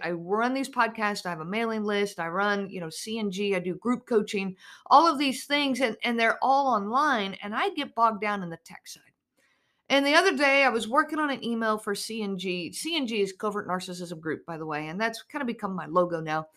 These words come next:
And I was working on an email that I needed to send out to fifteen people.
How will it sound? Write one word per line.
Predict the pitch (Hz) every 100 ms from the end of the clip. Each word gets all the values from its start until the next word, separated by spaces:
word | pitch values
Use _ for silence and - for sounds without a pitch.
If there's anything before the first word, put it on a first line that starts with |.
| _ - - _ -
And | 254 285
I | 294
was | 302 254
working | 359 381 370
on | 320
an | -
email | 254 262 254 247
that | 233 226
I |
needed | 214 277 311
to | 294
send | - 233
out | - -
to | 208
fifteen | - 240 240 233 208 190
people. | 160 -